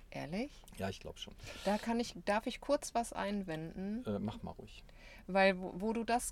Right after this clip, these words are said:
Speaker 1: sagst, das hast du auch an deine Kinder weitergegeben. Das habe ich nämlich nicht gemacht. Also zumindest, ähm, also mit dem Essen war schon halt ja bei uns immer, immer auch schon Thema und immer schwierig. Aber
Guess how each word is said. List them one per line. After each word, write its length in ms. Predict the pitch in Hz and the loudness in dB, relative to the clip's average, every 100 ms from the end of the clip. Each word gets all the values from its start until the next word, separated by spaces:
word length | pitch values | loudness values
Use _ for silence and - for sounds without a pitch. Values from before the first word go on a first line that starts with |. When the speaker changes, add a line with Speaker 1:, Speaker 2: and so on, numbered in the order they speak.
| - | -4
Speaker 1:
sagst, 540 | 190 208 202 175 - | -4 0 0 0 -2
das 160 | 175 - | -4 -2
hast 220 | 190 - | -4 -2
du 60 | 185 | -2
auch 260 | - 180 - | 2 2 2
an 140 | 185 | -2
deine 220 | 185 185 | 0 -2
Kinder 320 | - 233 190 | -2 0 0
weitergegeben. 840 | 165 160 - 170 175 - 175 190 185 | 0 -4 -4 -6 -6 -4 -2 -2 -2
Das 260 | 202 - | -4 -2
habe 160 | 202 185 | -4 -4
ich 100 | 185 | -4
nämlich 480 | 185 175 175 175 - - | -4 -2 -4 -6 -10 -6
nicht 420 | 185 190 - - - | -2 -2 -2 -14 -8
gemacht. 520 | 175 165 175 208 - | -6 -2 -2 -4 -4
Also 340 | 180 175 175 170 | -2 -2 -2 -2
zumindest, 680 | - 185 180 196 202 214 - - - - - | -2 -2 0 2 0 -2 -6 -14 -12 -6 0
ähm, 180 | 175 - | 0 2
also 240 | 170 175 | 0 0
mit 220 | 175 175 180 | 0 0 2
dem 140 | 175 | 0
Essen 360 | - - 208 190 | 2 2 2 2
war 140 | 180 | 2
schon 240 | 185 190 190 | 2 0 2
halt 200 | 185 180 | 0 0
ja 120 | 170 | -2
bei 100 | 165 | 0
uns 240 | 147 170 | -2 -2
immer, 240 | 165 160 160 - | -4 -4 -4 0
immer 320 | 180 196 196 | 2 2 4
auch 140 | 190 | 2
schon 200 | - 196 196 | 2 -2 0
Thema 280 | 202 196 | 0 0
und 120 | 175 180 | 0 0
immer 180 | 165 | -2
schwierig. 420 | 165 208 226 226 - | -2 -2 0 -2 4
Aber 480 | 247 254 170 180 | 6 8 6 4